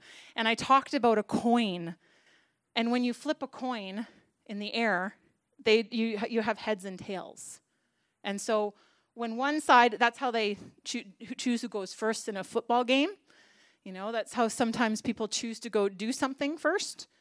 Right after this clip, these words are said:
flip a coin. You know, whose turn? They flip a coin, you flip a coin, no matter what, it's gonna land on one side.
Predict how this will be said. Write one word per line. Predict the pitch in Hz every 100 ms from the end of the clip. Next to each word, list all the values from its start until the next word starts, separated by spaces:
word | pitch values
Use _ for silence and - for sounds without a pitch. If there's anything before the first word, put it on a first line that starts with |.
| _ _
flip | 202 202
a |
coin. | - 208 226 381 415 _ _ _ _ _ _ _
You | 220
know, | 185 208 277 - _
whose | 220 208
turn? | - 247 370 - - _ _ _ - _ _ _ _ _ -
They |
flip | 214 302 302
a |
coin, | - - 381 254 247
you | 247
flip | 349 370
a |
coin, | 311 381 311 233 240
no | 240
matter | 262 302 330
what, | 302 294 233
it's | -
gonna | 247 226
land | 233 240 233
on | 202
one | 202 202
side. | 202 202 175 - -